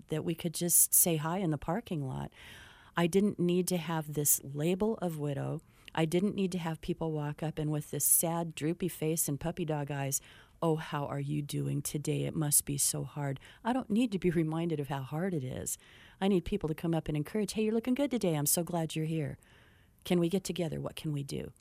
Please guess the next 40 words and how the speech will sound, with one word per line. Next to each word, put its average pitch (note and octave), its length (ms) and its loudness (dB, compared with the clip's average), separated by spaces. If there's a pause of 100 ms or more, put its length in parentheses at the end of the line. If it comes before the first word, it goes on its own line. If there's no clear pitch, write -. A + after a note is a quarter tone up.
(460)
That's F#3 340 4
what E3 220 -6
you E3 60 -4
need, D3 420 -4
and D#3 160 0
the D3+ 80 0
churches - 460 -2
don't - 300 -4
always D3+ 580 2 (1040)
handle F#3+ 360 4
that D3+ 180 0
as D3+ 140 4
well D3+ 140 0
as D3+ 140 0
I D3+ 80 0
think D#3 240 -2
they D3 120 -2
could. - 220 0
And D#3+ 160 2
I D#3 60 2
know F#3 160 4
I D#3+ 80 2
just D3 200 2
stepped - 280 -2
on D3 80 -2
a C#3 60 -2
whole F3 180 -2
bunch C#3 240 -4
of C3+ 60 -10
toes, C3 360 -4
but - 240 -4 (300)
it, E3 160 0
it's F3+ 240 0
okay. D#3+ 280 -4
Toes D3 320 -2
can E3+ 160 -2
be D3+ 240 -2 (100)
regrown, C#3+ 520 -2
I C3 80 -8
guess. C3 300 -8